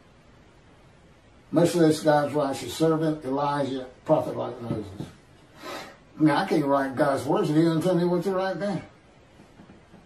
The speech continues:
You say, "Well, how could Judaism not know of these things?" God didn't want you to know. It's my proof. It's my proof.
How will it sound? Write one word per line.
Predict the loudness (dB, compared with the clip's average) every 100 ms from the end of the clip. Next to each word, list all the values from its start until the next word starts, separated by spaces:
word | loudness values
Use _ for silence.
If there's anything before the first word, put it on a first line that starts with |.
| -20 -20 _ _ _ _ _ _ -20 _ _ _ _ _ -20 -20 _ -20 -20 -20 _ -20 -20 -6
You | -2
say, | 2
"Well, | 4 4
how | 2
could | -2 -4
Judaism | -2 -2 0 0 0
not | -2 -2
know | -2 -2 0
of | 2
these | 2 2
things?" | -4 -10 -14 -18 -20 -20 -20 -12
God | -2 0 2
didn't | 4 4
want | 4 4
you | 2
to | 4 2
know. | 2 0 -2 -10 -20 -20 _ _
It's | 0 2
my | 2 2 2 -4
proof. | 0 2 2 -2 -16 -20 _ _ _ _ _ _ _ -8
It's | 0 0 2
my | 2 4 2
proof. | 0 0 0 -4